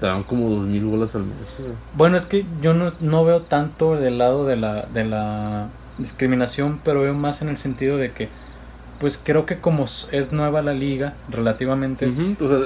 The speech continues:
Speaker 2: pues, todavía
Speaker 1: fal-,
Speaker 2: no
Speaker 1: es,
Speaker 2: tiene patrocinio,
Speaker 1: es falta
Speaker 2: o
Speaker 1: de
Speaker 2: sea.
Speaker 1: apoyo, de patrocinio.
Speaker 2: Exacto.
Speaker 1: También, también, obviamente,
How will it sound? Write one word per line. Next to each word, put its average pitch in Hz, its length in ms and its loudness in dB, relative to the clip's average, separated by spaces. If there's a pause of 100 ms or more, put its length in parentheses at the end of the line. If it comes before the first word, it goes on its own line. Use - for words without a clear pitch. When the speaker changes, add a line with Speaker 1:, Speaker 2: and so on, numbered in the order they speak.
Speaker 2:
pues, 127 120 6
todavía 151 180 6
Speaker 1:
fal-, - 20 0
Speaker 2:
no 160 60 4
Speaker 1:
es, 139 80 2
Speaker 2:
tiene 156 180 4
patrocinio, 151 640 0
Speaker 1:
es 120 80 2
falta 113 240 4
Speaker 2:
o 143 60 4
Speaker 1:
de 131 60 6
Speaker 2:
sea. 110 60 0
Speaker 1:
apoyo, 117 340 2
de 123 80 4
patrocinio. 117 440 0
Speaker 2:
Exacto. 117 360 4
Speaker 1:
También, 113 280 2
también, 110 320 2
obviamente, 120 600 2